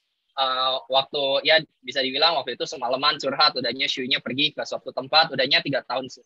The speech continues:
sesudah itu, enam belas nol tiga, Shu balik ke Nanjing. Dia pengen cari lagi ini Matteo Ricci, tapi waktu itu Matteo Ricci-nya udah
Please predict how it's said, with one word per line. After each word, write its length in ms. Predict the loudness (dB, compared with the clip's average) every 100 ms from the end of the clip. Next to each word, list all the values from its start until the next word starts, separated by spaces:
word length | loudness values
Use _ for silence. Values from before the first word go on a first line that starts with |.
| -20
sesudah 380 | -8 0 4 4
itu, 160 | 4 2
enam 160 | 2 0
belas 160 | 0
nol 160 | 0 -4
tiga, 240 | 2 4
Shu 160 | 4 4
balik 300 | 2 0 -2
ke 20 |
Nanjing. 400 | -2 -2 0 -2 -4 _ _ _ _ _ 2
Dia 160 | 4
pengen 400 | 4 4 2 2 0
cari 260 | 0 0
lagi 400 | -2 0 0 0
ini 220 | -2 -8 -10
Matteo 240 | -6 -2
Ricci, 320 | -2 -4 -8
tapi 240 | -6 0 2
waktu 160 | 2
itu 160 | 0 -2
Matteo 240 | 0 0
Ricci-nya 400 | 0 -2 -2 -2
udah 160 | -2